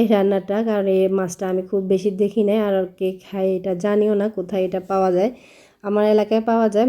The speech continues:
মাঝে মাঝে, সেটাই আমি জানি। তো সেক্ষেত্রে আপনাদেরকেও এই কারণে বলছি যে কমেন্ট করে জানাবেন। আমার মাছ রান্নাটা হয়ে গেছে, তৈরি হয়ে গেল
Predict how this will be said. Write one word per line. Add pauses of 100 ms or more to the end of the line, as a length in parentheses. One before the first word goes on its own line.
মাঝে
মাঝে,
সেটাই (160)
আমি
জানি। (460)
তো
সেক্ষেত্রে (100)
আপনাদেরকেও (320)
এই
কারণে (160)
বলছি (140)
যে (120)
কমেন্ট
করে (100)
জানাবেন। (120)
আমার
মাছ (100)
রান্নাটা
হয়ে
গেছে, (960)
তৈরি
হয়ে
গেল